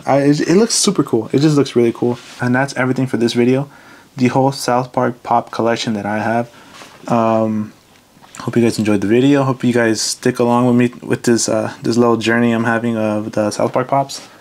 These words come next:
Um, I was gonna do shorts every time I grab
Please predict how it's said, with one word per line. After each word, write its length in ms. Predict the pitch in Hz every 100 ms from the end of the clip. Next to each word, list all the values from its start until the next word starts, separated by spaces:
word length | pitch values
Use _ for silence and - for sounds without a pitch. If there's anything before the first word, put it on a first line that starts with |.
| - - - - - -
Um, 500 | 123 127 127 131 120 -
I 60 |
was 160 | 151 180
gonna 200 | 196 170
do 340 | 131 147 147 - - - -
shorts 520 | - - 113 131 147 -
every 180 | 131
time 140 | 139 143
I 120 | 120
grab 420 | 104 107 117 123